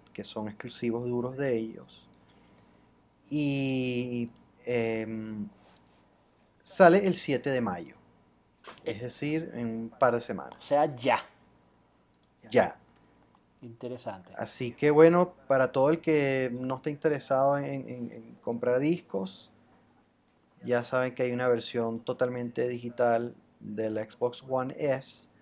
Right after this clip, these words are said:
Speaker 1: lo cual en mi opinión me parece que doscientos cuarenta y nueve dólares es muy cara, porque a ese precio se estaba vendiendo hasta no hace mucho en oferta el, el S con unidad de,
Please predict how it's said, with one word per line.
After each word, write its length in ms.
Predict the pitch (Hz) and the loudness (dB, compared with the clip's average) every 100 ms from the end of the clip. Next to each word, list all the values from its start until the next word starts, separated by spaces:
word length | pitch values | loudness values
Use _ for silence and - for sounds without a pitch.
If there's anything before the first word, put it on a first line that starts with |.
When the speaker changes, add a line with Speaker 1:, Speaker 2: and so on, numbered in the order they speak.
| _ _ _ _ _ _ | _ _ _ _ _ _
Speaker 1:
lo 220 | 110 113 | -6 -6
cual 180 | - 117 | 0 0
en 80 | 117 | 2
mi 80 | 127 | -2
opinión 280 | 127 127 123 | -4 -4 -4
me 100 | 123 | -2
parece 300 | 120 - 120 | -4 -4 -4
que 60 | |
doscientos 340 | 123 113 104 120 | -4 -4 -10 -6
cuarenta 300 | 123 113 92 | -4 -4 -8
y 20 | |
nueve 160 | 104 | -6
dólares 380 | 110 113 120 120 | -4 -4 -4 -8
es 80 | 113 | -10
muy 200 | 113 117 | -8 -8
cara, 380 | - 151 127 127 | 0 2 2 0
porque 240 | 127 - | -6 -6
a 40 | 101 | -6
ese 160 | - | -6
precio 320 | - 110 - 113 | -10 -12 -12 -18
se 80 | |
estaba 320 | - - 101 110 | -12 -4 -2 -2
vendiendo 380 | 117 101 92 | -4 -6 -8
hasta 160 | 113 113 | -8 -10
no 80 | 104 | -10
hace 180 | - 107 | -12 -12
mucho 500 | 110 104 - 127 131 - _ | -10 -10 -12 -16 -16 -20 _
en 160 | - 98 | -12 -12
oferta 640 | 95 - 92 82 - - - 87 | -10 -6 -6 -6 -10 -12 -12 -16
el, 400 | 92 90 85 87 - _ _ _ | -12 -10 -10 -14 -20 _ _ _
el 200 | - 104 | -8 -4
S 280 | 98 92 - | -4 -4 -8
con 200 | - 104 | -8 -6
unidad 560 | 101 92 85 85 85 87 _ _ - | -6 -6 -8 -8 -8 -12 _ _ -12
de, 440 | 95 90 85 85 | -8 -8 -10 -14